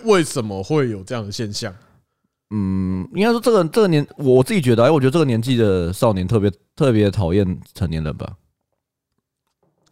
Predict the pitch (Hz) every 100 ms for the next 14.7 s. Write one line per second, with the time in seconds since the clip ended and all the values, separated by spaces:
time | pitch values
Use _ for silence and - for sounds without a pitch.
0 | _ - 127 120 120 143 170 160 165 -
1 | 143 143 139 127 139 160 165 147 156 127
2 | 110 104 127 104 120 117 101 107 123 -
3 | 85 104 113 117 120 120 98 120 104 82
4 | - 95 110 80 - _ - 92 60 -
5 | 123 117 180 165 139 120 170 151 113 95
6 | _ _ 151 185 175 123 110 98 92 -
7 | _ _ 185 151 120 113 151 120 90 -
8 | _ 120 196 175 - 131 - 143 156 -
9 | 202 - 196 139 180 180 190 147 147 170
10 | 120 120 143 160 120 107 92 - 90 87
11 | 90 - _ _ _ _ 135 139 143 107
12 | 101 110 107 90 - 101 95 110 104 104
13 | 85 78 98 208 180 135 196 165 156 123
14 | 110 147 107 98 104 98 -